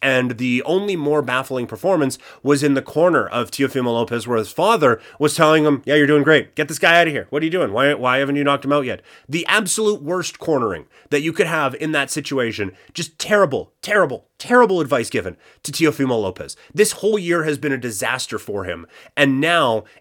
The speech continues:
instead, coming off of one of the biggest wins any boxer has had, beating the number one pound-for-pound fighter on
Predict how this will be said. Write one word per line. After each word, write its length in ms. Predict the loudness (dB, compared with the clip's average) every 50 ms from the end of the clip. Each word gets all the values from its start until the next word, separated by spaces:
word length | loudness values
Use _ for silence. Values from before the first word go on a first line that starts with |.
| _
instead, 640 | -4 -2 -2 -2 -4 -4 -2 0 0 0 -2 -4 -6
coming 240 | -4 -2 0 0 0
off 260 | 0 -2 -2 -4 -4
of 320 | -6 -6 -6 -8 -14 _ _ _ _ _ _ _ _ _ -4
one 200 | 0 4 4 4
of 140 | 4 2
the 40 | -2
biggest 440 | -6 -4 -2 -2 0 0 -2 -2 -2
wins 440 | -2 0 0 0 0 -2 -4 -8 -6 _
any 160 | 0 0 0 0
boxer 460 | 0 0 0 0 -2 -2 -4 -4 -6
has 120 | -6 -4
had, 300 | -4 -4 -4 -4 -4 -4
beating 280 | -2 0 2 2 2 0
the 100 | 0 0
number 340 | 0 0 0 0 0 -2 -2
one 380 | -2 0 0 0 -2 -2 -6 -8
pound-for-pound 720 | -4 -2 -2 -2 -2 -4 -6 -8 -6 -4 -2 -2 -2 -2
fighter 320 | -2 -2 -2 -2 0 -2 -4 -4
on 220 | -4 -6 -6 -8